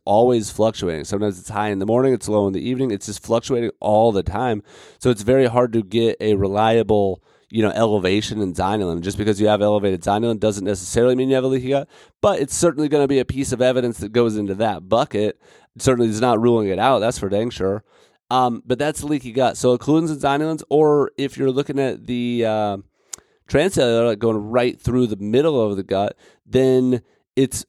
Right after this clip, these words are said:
actomycin, act-, act-, is it actino? It's acto-, actomycin, actomyosin, which is part of the cell wall, component of the cell wall, um, of those enterocytes, of those gut cells.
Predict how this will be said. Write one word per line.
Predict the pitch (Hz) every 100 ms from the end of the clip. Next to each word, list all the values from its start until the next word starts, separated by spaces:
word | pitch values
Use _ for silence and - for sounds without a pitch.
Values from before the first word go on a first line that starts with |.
| _
actomycin, | - 117 131 - 131 123 117 110 104 110 113 - 80 -
act-, | 107 113 - _ _ _
act-, | 95 110 117 _ -
is | 98 98
it |
actino? | 104 110 - 123 123
It's | 110 - 117
acto-, | 123 - 90 71 - _ _ -
actomycin, | 110 113 123 110 107 107 110 - 80
actomyosin, | - 110 113 123 110 107 107 104 - 90 90
which | 107 110
is | 101
part | - 120 127
of | 123
the | 117
cell | - 120 117 117 110
wall, | 101 107 107 107
component | 98 110 110
of | 104
the |
cell | 98 - 107 104 101
wall, | 95 92 101 95 - _ _ _ -
um, | 101 92 92 -
of | 104 104 95
those | 104 101 85
enterocytes, | 92 107 107 104 107 98 101
of | 90
those | 95 85
gut | - 95 -
cells. | 87 76